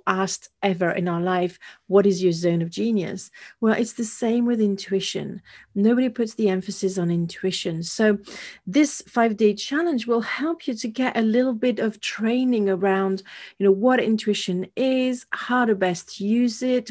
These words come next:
what are the four steps to tune into intuition on demand, and what can you do on a daily basis to strengthen your intuition so that you can use it in business. I also want you to know, because this is something that I don't even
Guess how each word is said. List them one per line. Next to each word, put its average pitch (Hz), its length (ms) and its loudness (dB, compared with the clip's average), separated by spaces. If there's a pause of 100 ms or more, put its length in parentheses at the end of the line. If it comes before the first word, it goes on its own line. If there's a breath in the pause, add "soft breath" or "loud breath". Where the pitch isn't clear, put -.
what 226 120 2
are 240 100 2
the 208 100 2
four 220 280 -2
steps 196 420 -4
to 202 120 -6
tune 196 260 -2
into 185 420 -2 (380 loud breath)
intuition 220 600 0
on 185 220 -2
demand, 196 540 0
and 233 120 -4
what 311 200 0
can 294 140 -4
you 285 100 -2
do 247 300 -2
on 214 120 -2
a 202 60 0
daily 208 360 2
basis 196 800 -4 (560 soft breath)
to 269 280 0
strengthen 240 800 -2
your 214 180 2
intuition 202 600 -2
so 220 180 -6
that 196 200 0
you 190 100 -2
can 190 260 -4
use 190 320 0
it 185 240 -2 (120)
in 165 180 -4
business. - 540 -10 (1160 loud breath)
I 220 140 4
also 330 400 2
want 208 420 -2
you 214 60 0
to 196 200 -4
know, 180 540 0
because 208 300 -4
this 214 160 -6
is 240 120 -6
something 202 360 -2
that 180 120 -2
I 175 80 2
don't 214 200 2
even 180 280 -2